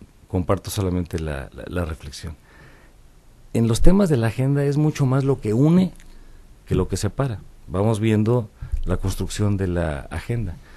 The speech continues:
Porque los temas de flagelo, violencia y seguridad, corrupción, impunidad, economía, desigualdad,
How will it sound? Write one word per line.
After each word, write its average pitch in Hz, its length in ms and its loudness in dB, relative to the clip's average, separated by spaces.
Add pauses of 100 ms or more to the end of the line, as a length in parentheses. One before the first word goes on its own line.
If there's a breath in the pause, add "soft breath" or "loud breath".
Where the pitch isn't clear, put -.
(260 soft breath)
Porque 123 200 2
los 127 120 10
temas 180 460 8
de 120 140 6
flagelo, 135 500 4
violencia 120 300 4
y 113 40 -2
seguridad, 113 440 4
corrupción, 107 360 0
impunidad, 104 560 2
economía, 101 460 0
desigualdad, 98 600 -2